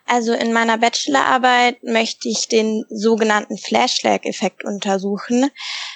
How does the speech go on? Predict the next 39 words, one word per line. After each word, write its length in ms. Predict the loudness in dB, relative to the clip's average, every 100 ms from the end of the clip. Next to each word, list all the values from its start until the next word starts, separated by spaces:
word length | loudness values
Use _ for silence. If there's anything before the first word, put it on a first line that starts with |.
| -18 _ 0
Dabei 240 | 2 4
geht 220 | 4 4
es 120 | 2
um 80 | 0
eine 240 | 0 2 0
optische 340 | -2 -6 -6
Täuschung, 600 | 0 2 2 2 2 2
die 120 | 2
wir 160 | 2 2
wahrnehmen, 560 | 2 2 2 0 -2 0
wenn 180 | 0
sich 160 | 0 -4
ein 140 | -2
Balken 360 | 0 0 0 -6
über 300 | -2 0 0
einen 220 | 0 -2
Bildschirm 460 | 4 4 4 2 2
bewegt. 580 | 4 4 2 2 -4 -18 -16 -16 -14 -16 -18 _ _
In 140 | 2 4
dem 160 | 6
Moment, 460 | 6 4 4 2 -2
in 180 | -2 0
dem 140 | 2
man 140 | 2
einen 220 | 0 -2 -2
Punkt 380 | 0 0 0
aufblitzen 640 | 2 2 2 -2 -2 -2 -4
sieht, 400 | 0 0 -2 -8 _
nimmt 260 | 0 2 4
man 140 | 0
den 160 | 0 0
Balken 520 | 2 2 0 -4 -6 -6
in 200 | 2 4
die 100 | 6
Bewegungsrichtung 1080 | 4 4 4 4 2 0 -2 -2 0 -2 -2
verschoben 560 | 0 0 2 2 0 0
wahr. 320 | 0 0 -2 _ -20 -16 -14 -16 -20 -20 _ _ -20 -6 -2
Der 100 | 0
Flashlag-Effekt 800 | 2 2 2 0 2 2 0